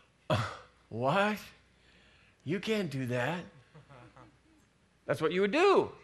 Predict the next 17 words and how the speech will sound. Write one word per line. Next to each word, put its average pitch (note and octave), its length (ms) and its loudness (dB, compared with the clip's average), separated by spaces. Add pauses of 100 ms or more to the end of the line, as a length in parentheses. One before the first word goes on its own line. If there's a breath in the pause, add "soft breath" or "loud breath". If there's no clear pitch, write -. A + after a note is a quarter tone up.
(280 soft breath)
Because A3+ 300 8
to A3+ 120 2
you, D#4 280 8
it's - 160 2
just B3 240 2
impossible. G#3+ 840 8
It's E3 120 -6
a C#4+ 60 4
miracle. E4 600 10
It's F#3+ 180 2
like, B3 180 10
"I C#4+ 80 10
don't D#4+ 120 4
know D4 220 8
how C#4 140 8
this C#4 160 2
happens." A3+ 560 -8